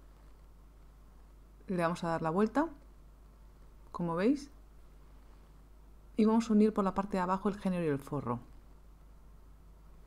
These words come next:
Para cuando abramos el bolso, se quede el forro en el suelo, en la parte de abajo. Y le vamos a sujetar a ambos lados.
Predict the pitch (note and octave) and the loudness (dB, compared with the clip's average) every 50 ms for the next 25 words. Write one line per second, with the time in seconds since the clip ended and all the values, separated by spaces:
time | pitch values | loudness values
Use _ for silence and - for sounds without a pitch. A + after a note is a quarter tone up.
0 | - - - - - - - - - - - - - - - - - - - - | -20 -20 -20 -20 -20 -20 -20 -20 -20 -20 -20 -20 -20 -20 -20 -20 -20 -10 -4 -2
1 | E3+ D#3+ - E3 D#3+ D#3 D#3 D3+ D3+ D3+ D3 - - - - - - - - - | -2 0 0 0 0 2 2 2 2 0 0 -2 -4 -8 -12 -14 -16 -18 -20 -18
2 | - - - - - - - D#3 E3+ F3 F3+ F#3+ F#3+ - G#3 F#3+ F3+ F3+ G3 F#3+ | -16 -14 -14 -14 -8 -4 -2 0 0 2 0 0 0 0 0 0 2 2 2 0
3 | F#3+ - - F#3 E3+ D#3+ - - - - - D#3 - - E3+ D#3 E3 E3 E3 - | 0 -2 -4 -4 -4 -6 -8 -12 -10 -6 -6 -4 -2 0 0 2 2 2 2 2
4 | - - - - D#3+ D#3+ - - - E3+ E3 E3+ F3+ F3+ D#3+ D3 C3+ C3 - - | -2 -2 -2 -2 -2 -2 -2 0 2 2 2 4 2 2 2 2 0 0 0 0
5 | D#3 C3+ A#2+ B2+ B2 - - C#3 C3 C3 C#3+ C#3 C#3+ - D3+ C#3 B2+ B2+ C3 - | 2 2 2 0 -2 -4 -2 -2 -2 0 0 -2 0 0 0 2 2 2 0 0
6 | - D3 C#3+ D3+ D#3+ E3+ F#3 E3+ - - E3+ D#3 E3+ D#3 D3+ D3 C#3+ C#3 C#3 C3+ | -2 -2 -2 -2 -2 -2 -4 -4 -4 -2 -2 0 0 0 0 0 0 0 -2 -2
7 | C#3+ C#3 C3 B2+ B2+ B2 B2 - | -2 -2 0 0 -2 -4 -6 -10